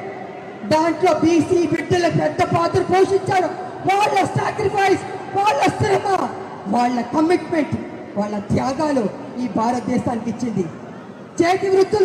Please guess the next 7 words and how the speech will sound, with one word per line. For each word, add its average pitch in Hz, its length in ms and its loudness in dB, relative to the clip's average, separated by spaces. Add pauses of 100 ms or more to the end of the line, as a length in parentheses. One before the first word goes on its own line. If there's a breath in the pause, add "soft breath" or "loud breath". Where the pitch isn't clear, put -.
కోసం 392 320 4 (1040)
ఎంతో 415 200 0 (100)
కష్టపడ్డారు. 370 680 2
చేతి 370 240 0
వృత్తులు 359 360 4
చేసుకుని 330 400 -2 (360)
ఎంతో 285 220 0